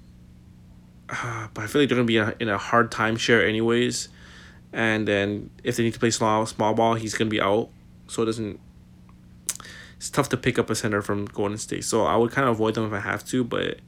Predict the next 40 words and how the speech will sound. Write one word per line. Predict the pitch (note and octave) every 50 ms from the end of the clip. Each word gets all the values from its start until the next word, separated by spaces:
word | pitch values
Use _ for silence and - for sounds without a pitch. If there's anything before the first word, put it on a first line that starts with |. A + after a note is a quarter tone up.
| -
later-ish | - A2+ A2+ A#2+ B2 B2 B2+ C3 C3 C3 - -
rounds, | C3+ B2+ B2 B2 B2+ B2+ C3 C3 C3 - - - - -
if | A#2 A#2
you | A#2 A2
really | A#2 A#2 A#2
need | A#2+ A#2+
a | A2+
center, | A2+ - A#2 A2+ A#2 A#2 A#2 A#2 A#2 - - - - - - - - - - -
just | - A#2 -
keep | - B2
in | A#2 A2+
mind | G#2+ G#2 G#2+ G#2+ G#2+
they | G#2+
will | G#2 G#2 G#2 - - - G#2+ G#2
probably | - - G#2 G2+ A2 A2 A2
be | G#2+ G#2+
in | G2+
a | G2
timeshare. | - G#2 G2 G2+ G2+ - - G2 F2 - - - - - - - - - - - - - - - - - - - - - - - -
The | A#2
biggest | G#2+ C3+ C#3 C3 B2+ - -
breakout | - A#2+ B2+ C#3 C3 A#2 G#2
guy, | G#2 G2 G2
though, | G2 - G2
I | G1+ - -
would | - G#1+ -
say, | - - A#1+ G#1+ G1+ G#1 - - - - - - - - - -
probably | - - C3 A#2+ A#2
draft | G2+ - G#2+ G2 G#2 G#2+ - A2
mid-ish, | G#2+ G2+ G#2 G#2+ G#2+ A2+ B2 C3 - - - - - - - - - - - -
would | - G#2+ A2+
be | A2+ A2 G#2+ G#2 G#2 G#2 G#2 - - - - - - - - - - -
McKinney. | A#2 A2 - - B2 A#2 A#2+ C#3 E3 E3+ - - - - - - - - - - - - -
He's | - B2 A#2+ A2
obviously | - G2+ A2 A2 - B2 A2+
filling | - A#2+ A#2 A2+ A2
in | A2 A2 G#2+
for | A2+ -
Kevin | - - G#2+ G#2+ G2+
Durant, | G2+ G2 G2 G2 G#2 G#2+ - -